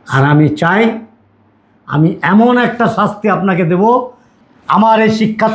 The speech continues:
থেকে যেন তারা শিক্ষা নেয়। টাকা পয়সা, মান সম্মান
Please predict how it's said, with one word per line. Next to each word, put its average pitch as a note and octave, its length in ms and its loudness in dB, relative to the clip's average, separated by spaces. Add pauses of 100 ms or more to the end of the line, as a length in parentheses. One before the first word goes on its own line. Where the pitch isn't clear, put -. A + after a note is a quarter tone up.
থেকে A3 240 2
যেন G3+ 100 2 (120)
তারা F#3+ 160 2 (100)
শিক্ষা G#3 360 -2
নেয়। D#3 180 0 (3000)
টাকা F3+ 280 2 (180)
পয়সা, G3 340 0 (180)
মান G3 240 2 (200)
সম্মান G3 400 2